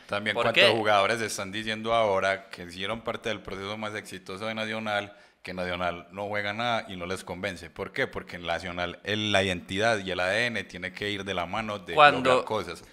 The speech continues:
Speaker 1: No
Speaker 2: digamos,
Speaker 1: solamente tiene que ser jugar como
Speaker 2: si
Speaker 1: sea
Speaker 2: este
Speaker 1: y ya.
Speaker 2: Nacional llega a quedar campeón, otra cosa se va a decir. Esperemos, si este Nacional saca resultados,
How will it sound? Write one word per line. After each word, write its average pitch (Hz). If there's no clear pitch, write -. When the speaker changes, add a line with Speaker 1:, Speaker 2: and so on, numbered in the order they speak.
Speaker 1:
No -
Speaker 2:
digamos, 143
Speaker 1:
solamente 147
tiene 104
que 110
ser 110
jugar 85
como 92
Speaker 2:
si 156
Speaker 1:
sea 156
Speaker 2:
este -
Speaker 1:
y -
ya. 180
Speaker 2:
Nacional 147
llega 170
a 165
quedar 147
campeón, 170
otra 131
cosa 131
se 127
va 117
a 120
decir. 123
Esperemos, 113
si 120
este 127
Nacional 127
saca 151
resultados, 143